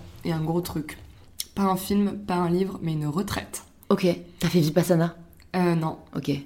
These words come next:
Speaker 1: Je, c-, c'était un peu, non, c'était Bodhisattva.
Speaker 2: Ok.
Speaker 1: Bodhisattva. En gros, c'était une retraite méditative. Je suis partie avec ma mère, euh,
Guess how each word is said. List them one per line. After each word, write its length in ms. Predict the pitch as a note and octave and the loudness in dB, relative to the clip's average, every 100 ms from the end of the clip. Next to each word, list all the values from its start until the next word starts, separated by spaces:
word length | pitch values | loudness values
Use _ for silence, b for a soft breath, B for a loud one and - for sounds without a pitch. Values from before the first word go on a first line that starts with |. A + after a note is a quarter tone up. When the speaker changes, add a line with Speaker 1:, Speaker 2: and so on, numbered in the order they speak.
| - | -6
Speaker 1:
Je, 680 | F3 D#3+ D#3+ D#3 D#3 - E3+ | -4 -2 -2 -2 -4 -4 -4
c-, 160 | - - | -4 -2
c'était 240 | F3+ E3+ | -2 0
un 140 | E3 | 0
peu, 260 | F3 A3 A3 | 0 0 0
non, 160 | G#3 G3+ | 0 0
c'était 220 | - E3+ | 0 0
Bodhisattva. 760 | F3+ G3 G#3+ - F3+ F3+ - - - - - D#3+ | 2 0 -2 -2 -2 -2 -4 -14 -20 -20 -10 -6
Speaker 2:
Ok. 160 | - | -2
Speaker 1:
Bodhisattva. 540 | D#3+ E3+ - E3+ F3+ B B B B B | -2 -2 -4 -4 -4 B B B B B
En 120 | - F3 | 0 2
gros, 120 | G3 | 2
c'était 240 | G3+ G3 | 0 0
une 100 | F3+ | 2
retraite 380 | E3 F3 - G3+ | 2 0 0 0
méditative. 680 | G3+ F3 F3 E3+ E3+ A3+ B3+ A3+ | 2 2 2 2 2 2 2 4
Je 40 | |
suis 200 | F3 - | 0 2
partie 380 | F3 E3+ - G#3 | 0 0 0 2
avec 260 | F#3 E3+ | 2 2
ma 120 | F3+ E3+ | 2 2
mère, 300 | E3+ F#3 | 2 2
euh, 120 | F3+ | 0